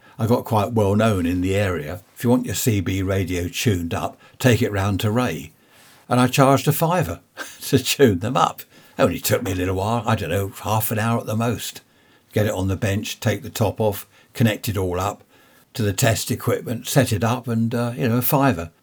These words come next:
But of course, these days, nothing is repairable, is it? You just have to chuck it out, which is a great shame. Well, I say nothing. You can get certain parts, I suppose, for, for things, but it really is a, a throwaway society now, which is such a shame.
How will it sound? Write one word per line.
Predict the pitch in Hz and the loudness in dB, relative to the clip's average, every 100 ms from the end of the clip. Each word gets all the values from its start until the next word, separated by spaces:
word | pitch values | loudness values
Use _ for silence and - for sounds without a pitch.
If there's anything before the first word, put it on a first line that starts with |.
| _ _ _ | _ _ _
But | 120 | -2
of | 117 | 4
course, | 147 - | 4 6
these | 135 120 | 4 4
days, | 120 117 101 | 4 2 2
nothing | 131 117 127 | -2 0 0
is | 113 110 | 0 0
repairable, | 110 - 123 117 101 82 90 | -2 0 2 2 0 -2 -4
is | 101 92 | -2 -4
it? | 80 | -6
You | 104 98 - | -6 -6 -4
just | 110 - | -4 0
have | 101 - | -4 -4
to | 92 - | -8 -8
chuck | - 110 117 | -4 -2 -2
it | 101 | 0
out, | 113 151 - - - _ | -2 -4 -12 -20 -20 _
which | 120 101 | -4 -2
is | 101 | -2
a | 98 | -2
great | 113 110 107 | 0 -2 -2
shame. | - 85 92 - - | -4 -4 -6 -12 2
Well, | 123 | 4
I | 110 | 6
say | 147 - | 2 2
nothing. | 92 80 - 80 | -2 -4 -6 -6
You | 95 | -8
can | - 110 87 | -4 -4 -4
get | 82 85 - | -8 -8 -8
certain | - 110 98 - 87 | -2 0 0 -4 -12
parts, | - 101 87 87 - - - _ _ _ - | -8 -4 -4 -4 -10 -16 -18 _ _ _ -8
I | 87 | -4
suppose, | - 90 92 92 90 | -4 -2 -2 -2 -4
for, | 98 | -6
for | - - 104 | -8 -6 -4
things, | - 110 95 95 - - _ _ _ _ _ | -2 0 0 -2 -4 -10 _ _ _ _ _
but | 107 | -2
it | 104 123 | -2 2
really | 113 101 95 | 2 4 2
is | 95 | 0
a, | 98 | -2
a | 92 87 | -4 -4
throwaway | - 120 110 92 101 98 | 2 4 4 4 2 0
society | 87 101 - 117 104 101 - 80 | -2 -4 -2 -2 0 -2 -2 -4
now, | 87 95 | -4 -2
which | 107 110 - | -2 -2 -4
is | 110 | -2
such | - 123 - | 0 -2 -4
a | |
shame. | 82 104 98 85 82 | -4 -2 -2 -4 -8